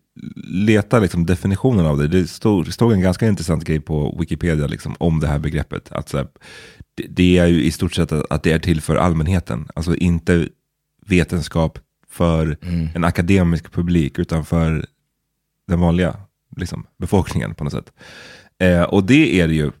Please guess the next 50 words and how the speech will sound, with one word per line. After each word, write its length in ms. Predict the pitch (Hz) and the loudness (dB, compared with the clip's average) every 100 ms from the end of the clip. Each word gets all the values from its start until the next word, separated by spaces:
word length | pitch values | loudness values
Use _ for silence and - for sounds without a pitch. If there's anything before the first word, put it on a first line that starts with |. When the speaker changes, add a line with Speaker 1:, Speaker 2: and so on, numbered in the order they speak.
| - | -10
Speaker 1:
På 100 | 110 | -2
så 120 | 143 | 0
sätt 160 | 107 | 0
är 160 | - 87 | 2 2
det 60 | 82 | 2
ju 60 | |
det, 140 | 80 78 | 2 0
för 140 | 85 | -2
att 80 | 82 | 0
jag 120 | 85 | 2
har 180 | 82 82 | 2 2
verkligen 440 | 82 85 95 80 | 2 2 2 2
Speaker 2:
Mm. 160 | 78 78 - _ _ - | 0 -6 -14 _ _ -6
Speaker 1:
det 100 | 90 | 0
här 60 | 98 | 2
är 40 | 101 | 2
inte 420 | 90 87 82 58 - 50 - - - - | 2 2 0 -2 -6 -10 -12 -14 -16 -14
ny 400 | - 95 101 98 | -4 2 2 2
forskning. 520 | - 98 - - - | 0 -4 -4 -4 0
Det 40 | |
är 40 | 110 | 0
inte 140 | 104 | 2
jag 180 | 110 113 | 4 4
som 120 | - | 2
har 60 | 90 | 2
gjort 240 | 104 98 | 2 0
liksom 260 | 92 - 87 | -4 -2 -2
en 120 | 80 - | -2 -6
ny 400 | - 82 95 95 | -8 -2 2 2
forskning 500 | 87 - 87 - 104 | 2 0 -2 -2 -2
som 120 | 90 90 | 2 2
jag 140 | 82 | 2
presenterar 560 | 87 - 85 113 92 78 | 0 0 2 2 2 0
här 240 | 78 67 - | -2 -4 -10
och 300 | - - 82 | -20 -8 -2
som 120 | 80 | -2
ska 140 | 76 82 | -2 -4
liksom, 440 | 80 80 78 73 - - - - _ | -2 -2 -2 -2 -8 -20 -20 -20 _
eh, 400 | - 78 73 55 52 - | -2 0 0 -2 -6 -4
opponeras 720 | 87 - 90 95 98 90 82 | -4 0 2 4 4 2 0
på, 300 | - 76 73 | -6 -4 -4
på 140 | - | -4
någon 160 | 80 78 | -2 0
högskola, 540 | 82 80 - 98 85 | 2 0 0 0 0
utan 160 | - 82 | -2 -2
det 80 | 82 | 0
här 140 | 90 | 2
är 40 | 90 | 2
ju 100 | 80 | 0
liksom, 400 | 76 78 67 | -2 -4 -6